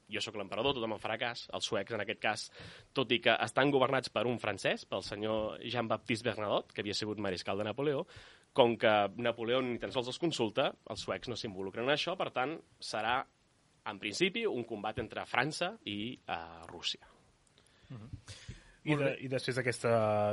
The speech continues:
Speaker 3: jugada mestra, eh, bueno, suposo que aquí Napoleó farà, farà alguna cosa.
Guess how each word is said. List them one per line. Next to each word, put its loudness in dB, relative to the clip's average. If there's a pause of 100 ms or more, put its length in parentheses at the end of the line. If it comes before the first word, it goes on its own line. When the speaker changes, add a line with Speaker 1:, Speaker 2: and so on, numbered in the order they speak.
(100)
Speaker 3:
jugada 2
mestra, 0 (580)
eh, 0
bueno, 2
suposo 0
que 2
aquí 2
Napoleó 0
farà, 2
farà -4
alguna -4
cosa. -2